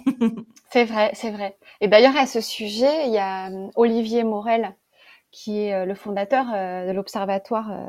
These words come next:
Speaker 2: contre la violence éducative ordinaire de l'O V O. Il a écrit un livre sur, euh, l'héritage, euh, du, enfin, chrétien, en fait, euh, l'évolution,
Speaker 1: Ouais.
Speaker 2: euh, par rapport à l'éducation. Et c'est absolument passionnant,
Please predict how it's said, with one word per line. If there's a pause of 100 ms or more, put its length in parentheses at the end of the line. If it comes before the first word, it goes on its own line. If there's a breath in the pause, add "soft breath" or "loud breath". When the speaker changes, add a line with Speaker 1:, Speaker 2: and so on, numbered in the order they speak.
(120)
Speaker 2:
contre
la
violence
éducative
ordinaire
de
l'O
V
O. (300 loud breath)
Il
a
écrit
un
livre
sur,
euh,
l'héritage,
euh,
du, (460)
enfin,
chrétien, (220)
en
fait,
euh,
l'évolution,
Speaker 1:
Ouais. (640 loud breath)
Speaker 2:
euh, (200)
par
rapport
à
l'éducation. (680 loud breath)
Et
c'est
absolument
passionnant,